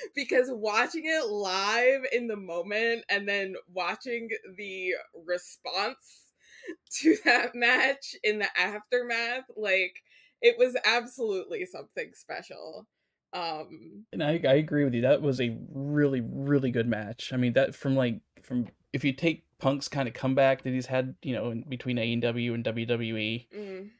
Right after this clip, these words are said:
Speaker 2: That's probably my favorite match he's had since he came back. That was one of the most incredible matches I've ever seen, and that's one of the rare A E W pay-per-views I ordered. I ordered it just so I could see that match.
Speaker 1: That was a good, that was a good pay-per-view. I had a great
Speaker 2: It
Speaker 1: time.
Speaker 2: was.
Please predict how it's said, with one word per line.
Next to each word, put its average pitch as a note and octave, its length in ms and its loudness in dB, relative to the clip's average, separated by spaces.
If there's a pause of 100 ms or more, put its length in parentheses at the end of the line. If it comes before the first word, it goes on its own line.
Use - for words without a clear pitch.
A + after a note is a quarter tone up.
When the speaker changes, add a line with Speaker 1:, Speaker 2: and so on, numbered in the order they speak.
(340)
Speaker 2:
That's C3+ 360 2
probably C3+ 240 8
my A#2+ 140 2
favorite A#2+ 340 0
match A#2 240 -4
he's A2+ 120 -10
had F#2 360 -4
since A#2 180 -8
he G#2 60 -6
came G#2 200 -8
back. - 320 -14 (960)
That B2+ 200 2
was C3 240 -2 (440)
one F3 320 4
of D3+ 60 8
the C#3+ 60 8
most C#3 260 4 (220)
incredible B2+ 520 4
matches A2+ 520 0
I've B2 160 -4
ever A2+ 160 -4
seen, C3 200 0
and C#3 100 4
that's E3 200 4
one E3 120 4
of D3 60 4
the C3+ 60 0
rare C3+ 260 8
A - 60 4
E B2+ 140 6
W B2 240 2
pay-per-views A#2 500 -2
I A2+ 40 2
ordered. A2 280 2
I A#2 60 2
ordered C#3+ 320 4
it - 100 -4
just C3 260 0
so C3 120 2
I B2 60 2
could A2+ 160 -4
see A2+ 100 -2
that G#2+ 160 -2
match. C#2 420 -8 (100)
Speaker 1:
That G3+ 100 -2
was F#4 120 0
a G#4 80 -4
good, B3+ 280 8
that G#3 200 4
was A#4 120 -2
a B3 100 0
good G3 180 2
pay-per-view. D#3+ 880 -6
I F3+ 120 -4
had B3 160 -4
a - 60 -2
great D#3 260 -4
Speaker 2:
It E3+ 100 2
Speaker 1:
time. D#3+ 80 6
Speaker 2:
was. B2+ 500 6